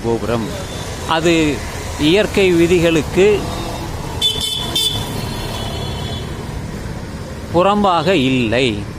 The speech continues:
அது சாய்ந்த கோபுரம் இத்தாலியில் இருக்கிறது என்று சொல்வார்கள். உலகெங்கிலுமே கோயில்கள் இருக்கிறது, மாதா கோயில்கள் இருக்கிறது, மசூதிகள் இருக்கிறது,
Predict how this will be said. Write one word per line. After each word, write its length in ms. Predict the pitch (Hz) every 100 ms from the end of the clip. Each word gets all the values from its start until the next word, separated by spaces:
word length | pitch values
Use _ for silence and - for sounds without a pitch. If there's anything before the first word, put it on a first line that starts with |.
| - - -
அது 240 | 160 170
சாய்ந்த 560 | - 151 170 190 190 175
கோபுரம் 460 | 143 143 135 160 175
இத்தாலியில் 520 | 123 160 151 131 127
இருக்கிறது 520 | 113 123 113 104 104
என்று 240 | 143 98 131
சொல்வார்கள். 640 | - 110 117 117 92 92 95 - - - - - -
உலகெங்கிலுமே 1120 | 135 190 185 190 190 190 196 196 165 139 170 165 - - - - - - - - -
கோயில்கள் 600 | 170 196 180 147 165 180 - -
இருக்கிறது, 720 | 143 135 - 110 101 107 110 101 - - - - - - - - - -
மாதா 380 | 143 165 190 175
கோயில்கள் 420 | 147 151 139 127 120
இருக்கிறது, 760 | 117 110 113 104 101 107 113 - - - - - - - - - - -
மசூதிகள் 680 | 143 151 214 208 160 147 135
இருக்கிறது, 760 | 120 117 120 101 92 110 113